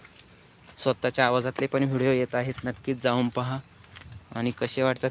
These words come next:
तेही सांगा. श्री स्वामी समर्थ, श्री गुरुदेव दत्त. सीसीवाल्यांनो खाली आणि कमेंट्स करत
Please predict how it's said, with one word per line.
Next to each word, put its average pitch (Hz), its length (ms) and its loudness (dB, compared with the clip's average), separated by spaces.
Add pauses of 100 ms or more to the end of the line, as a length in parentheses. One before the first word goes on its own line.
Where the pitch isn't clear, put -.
(100)
तेही 123 260 -2
सांगा. 120 340 -2 (1300)
श्री 135 180 -2
स्वामी 127 320 4
समर्थ, 127 420 -2 (260)
श्री 139 140 -2
गुरुदेव 131 440 0
दत्त. 143 300 -4 (4000)
सीसीवाल्यांनो 151 680 2
खाली 143 260 0
आणि 143 180 2
कमेंट्स 135 380 2
करत 131 200 -2